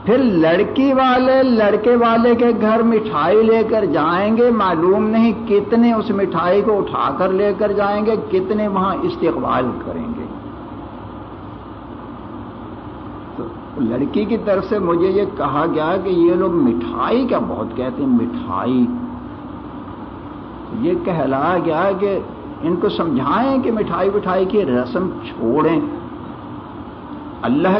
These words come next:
کرے کہ عقد نکاح میں برکت ہو جائے اور اللہ تعالیٰ اس کو راحت اور سکون، دنیا میں راحت اور سکون کا ذریعہ بنا دیں،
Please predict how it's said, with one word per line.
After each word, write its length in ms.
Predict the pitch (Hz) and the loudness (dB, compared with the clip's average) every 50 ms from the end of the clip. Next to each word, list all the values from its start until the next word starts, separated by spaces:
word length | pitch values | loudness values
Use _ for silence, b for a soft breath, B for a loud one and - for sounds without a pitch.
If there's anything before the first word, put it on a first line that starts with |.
| 160 | 2
کرے 260 | - 170 165 185 202 185 | 0 0 0 2 0 0
کہ 160 | - 107 95 | 0 0 0
عقد 340 | 107 107 117 123 - 147 170 | 2 2 0 0 0 0 2
نکاح 460 | 175 175 165 143 120 139 147 151 156 | 2 2 2 0 0 0 0 0 0
میں 140 | 160 160 147 | 0 0 0
برکت 680 | 117 98 104 101 107 113 117 120 139 151 147 131 135 104 | 0 -2 -2 -2 0 -2 -2 -2 -2 -2 -2 -2 -4 -4
ہو 160 | 107 104 107 104 | -4 -4 -4 -4
جائے 360 | 107 101 104 113 139 185 226 | -4 -4 -4 -4 -4 -4 -4
اور 180 | - - 127 113 | -4 -2 -2 -2
اللہ 300 | 92 120 131 139 123 131 - | -2 -2 -2 -2 -2 -4 -2
تعالیٰ 320 | 123 123 127 127 127 123 | 0 0 0 2 2 0
اس 80 | 123 120 - | 0 -2 -2
کو 120 | - 123 117 | -2 0 0
راحت 480 | 110 98 98 98 110 123 135 120 - | 0 0 -2 0 0 0 -2 -2 -2
اور 100 | - 117 | -4 -4
سکون، 580 | - - - 101 - 120 135 135 120 98 92 98 - | -4 -4 -8 -8 -6 -4 -2 -2 -2 -2 -4 -2 2
دنیا 420 | 165 196 220 220 226 233 233 226 220 214 | 2 4 6 6 6 6 6 4 4 2
میں 160 | 202 196 175 | 2 2 0
راحت 640 | 156 135 139 139 139 143 151 156 156 175 170 - - | 0 0 2 2 2 2 2 2 0 -2 -2 -2 -2
اور 80 | 156 143 | -4 -4
سکون 640 | 123 - 143 123 107 - 135 131 143 147 147 147 147 | -4 -4 -4 -6 -4 -2 0 4 6 6 6 6 6
کا 80 | 143 113 98 95 101 | 4 2 0 -2 -2
ذریعہ 260 | 113 117 123 123 110 90 | -2 0 0 0 0 -2
بنا 220 | 90 87 87 90 90 82 | -2 -4 -4 -4 -4 -4
دیں، 80 | 82 92 | -6 -8